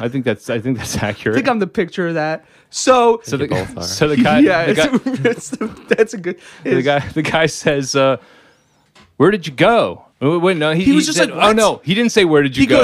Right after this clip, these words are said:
Speaker 2: goes, "You leave?" And Adam goes,
Speaker 1: He said, he said,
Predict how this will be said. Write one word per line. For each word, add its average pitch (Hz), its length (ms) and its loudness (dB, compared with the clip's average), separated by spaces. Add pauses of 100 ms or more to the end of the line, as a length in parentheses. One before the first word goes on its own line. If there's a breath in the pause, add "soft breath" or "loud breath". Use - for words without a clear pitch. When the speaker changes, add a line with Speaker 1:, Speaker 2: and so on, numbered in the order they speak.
Speaker 2:
goes, - 80 -2
"You 240 180 2
leave?" 262 560 0 (440 soft breath)
And 196 300 0 (140)
Adam 196 320 0
goes, 196 320 0
Speaker 1:
He 156 100 -2
said, 170 220 2
he 151 80 -2
said, 165 240 -2